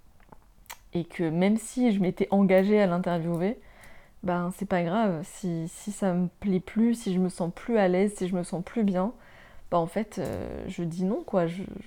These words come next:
je mets fin à la relation. Si je me sens pas respectée, c'est que je ne me respecte plus non plus. C'est plus possible, en fait, euh, pour avoir une relation.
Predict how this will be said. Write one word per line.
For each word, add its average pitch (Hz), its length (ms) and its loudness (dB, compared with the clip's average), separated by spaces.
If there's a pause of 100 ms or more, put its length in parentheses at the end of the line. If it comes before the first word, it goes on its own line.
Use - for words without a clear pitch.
je 160 220 -8
mets 175 280 -4
fin 285 380 -2
à 202 360 2
la 185 120 4
relation. 247 520 -2 (560)
Si - 240 -2
je 196 60 4
me 196 100 6
sens 214 240 -2
pas 226 80 -2
respectée, 214 800 0 (320)
c'est 185 180 0
que 185 200 0
je 180 100 2
ne 180 120 2
me 185 120 4
respecte 202 500 -2
plus - 140 0
non 196 160 6
plus. 226 280 -2 (460)
C'est - 160 -4
plus - 160 -8
possible, 202 380 -2
en 196 60 2
fait, 196 260 -6
euh, 160 160 -2
pour 180 240 -6
avoir 180 180 0
une 185 60 0
relation. 220 400 -6